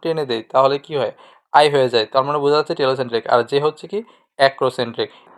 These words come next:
এটা এমনিতে আর কি, আমার যেভাবে ভালো লাগতো সেভাবে আর কি আমি শিখতাম আর কি। তোমরা যদি চাও এভাবে শিখতে পারো। এই অধ্যায় নিয়ে আমি আর একটা প্রশ্ন সমাধান করব না, আর কোনো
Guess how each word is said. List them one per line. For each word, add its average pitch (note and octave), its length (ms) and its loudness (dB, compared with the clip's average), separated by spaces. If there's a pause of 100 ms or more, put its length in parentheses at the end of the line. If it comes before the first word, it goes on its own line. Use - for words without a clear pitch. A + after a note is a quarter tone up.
(160)
এটা F3+ 160 4 (220)
এমনিতে F#3+ 380 0
আর A#2 120 2
কি, A#2+ 80 -4 (200)
আমার D3 200 6
যেভাবে D#3 280 4
ভালো D3 180 4
লাগতো D#3+ 180 -2 (100)
সেভাবে D3+ 320 2
আর C#3 80 0
কি - 100 -10
আমি C3+ 140 -8
শিখতাম B2 360 -2
আর G#2+ 100 -8
কি। - 60 -10 (160)
তোমরা C#3 240 -2
যদি D#3 200 -6
চাও E3+ 160 6
এভাবে E3+ 200 4
শিখতে F3 260 -4
পারো। G#2+ 160 2 (400)
এই E3 200 2
অধ্যায় E3+ 260 0
নিয়ে G3 160 2
আমি F3+ 140 -2
আর E3+ 140 6
একটা - 180 -4 (100)
প্রশ্ন D#3 200 2 (140)
সমাধান E3+ 360 2
করব F3 220 4
না, F#3 80 6
আর E3 120 0
কোনো D#3+ 100 -2